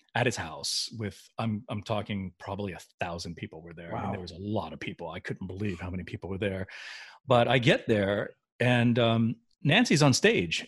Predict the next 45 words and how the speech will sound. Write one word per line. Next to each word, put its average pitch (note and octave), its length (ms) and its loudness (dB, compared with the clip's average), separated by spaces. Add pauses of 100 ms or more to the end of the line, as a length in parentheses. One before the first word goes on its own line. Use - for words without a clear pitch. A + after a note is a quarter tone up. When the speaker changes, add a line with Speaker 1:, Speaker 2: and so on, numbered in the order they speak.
(100)
Speaker 1:
with A2+ 160 2
her B2 100 4
band. G2+ 640 0
<laughs> - 60 -8
And A2+ 140 4
so B2 220 6
she's F#3 480 4
Speaker 2:
Wow. D#3 80 6
Speaker 1:
actually, C3 480 4 (520)
I B2 60 2
think F#3 220 8
her E3+ 100 6
band A#2+ 360 6
was A2 100 4
called G#2 340 0
Wench G#2 420 2 (140)
was C3+ 160 -4
the D3+ 80 2
name D3+ 240 8
Speaker 2:
Wow. D#3+ 60 10
Speaker 1:
of - 180 6
it, G#3 220 4
but C#3+ 200 8
she D#3 260 2
was E3 180 0
up D#3+ 240 2
there D3 240 0 (100)
rocking D3 480 4
out. D3 360 4
And C3 100 4
I B2+ 80 6
just, C#3 320 -2 (460)
so G3+ 220 4
impressive B2+ 460 4
to A2 80 -6
see G2+ 460 -2 (360)
your G2+ 100 -2
fellow G#2 400 0
actors F#2+ 600 -4
doing G2+ 340 -2
Speaker 2:
Yeah. G#2 40 -4 (240)
Speaker 1:
things G#2 320 0
that F#2+ 160 -4
are F2+ 200 -6 (280)
creative, G#2 540 2